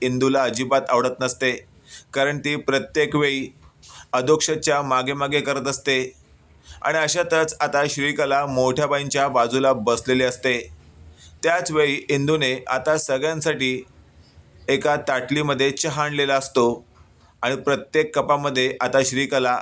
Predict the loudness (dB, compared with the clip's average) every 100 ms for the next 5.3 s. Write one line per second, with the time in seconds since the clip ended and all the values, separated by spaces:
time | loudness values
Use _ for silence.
0 | -2 0 2 2 0 2 0 0 -4 0
1 | 0 0 -2 2 0 0 -2 -2 0 0
2 | 0 0 0 -2 -8 -16 -6 -2 -2 -2
3 | -2 -2 0 2 2 0 -6 -16 -8 -2
4 | 0 0 0 0 0 -2 0 -4 -2 0
5 | 0 0 -2